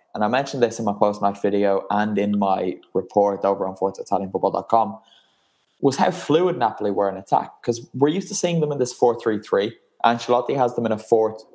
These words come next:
four two this season, but throughout various points of this game, it was hard to work out which one of those they were playing, because they'd go from four four two to four two four to four two three one to four three three seamlessly.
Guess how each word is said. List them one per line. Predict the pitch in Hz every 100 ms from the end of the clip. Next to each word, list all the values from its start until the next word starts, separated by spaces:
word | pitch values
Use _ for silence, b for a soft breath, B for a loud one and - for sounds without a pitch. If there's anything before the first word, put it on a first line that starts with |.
| -
four | - 107 98
two | - 120
this | 107 101
season, | - 95 95 101
but | 110 110 - - _ _ _ _ _ _ -
throughout | - 165 208 202
various | 147 156 165 156 147
points | 147 139
of | 123
this | 107 -
game, | 135 110
it |
was | 101
hard | 131 151
to | 165
work | 147 139
out | 127 - - _ _
which | 113 123 120 -
one | 117
of | 110
those | 110 107 104
they |
were | 98
playing, | 123 127 147 107
because | 107 113 107 - -
they'd | 120 117
go | 123
from | 117 107
four | - 143 156
four | - 143 120
two | - 113
to | 113
four | 107 110 107
two | 101
four | 98 120 135 135
to | 117
four | - 104
two | 104
three | 101 101 104
one | 127 127
to | -
four | 117
three | 117 110
three | - 113
seamlessly. | 107 - 127 135 107 - 101